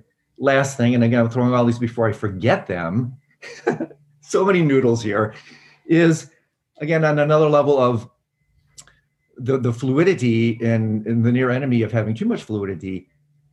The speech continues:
at what point is something off limits here? Or in other words, is there anything off limits?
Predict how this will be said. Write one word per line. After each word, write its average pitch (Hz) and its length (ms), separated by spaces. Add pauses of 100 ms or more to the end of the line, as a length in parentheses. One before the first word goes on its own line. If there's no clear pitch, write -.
at 151 220
what 226 440
point 135 680 (300)
is 180 280
something 165 460
off 156 260
limits 175 440
here? 85 340 (260)
Or 170 180
in 175 60
other 185 180
words, 196 260
is 240 220
there 339 200
anything 147 360
off 101 180
limits? 90 460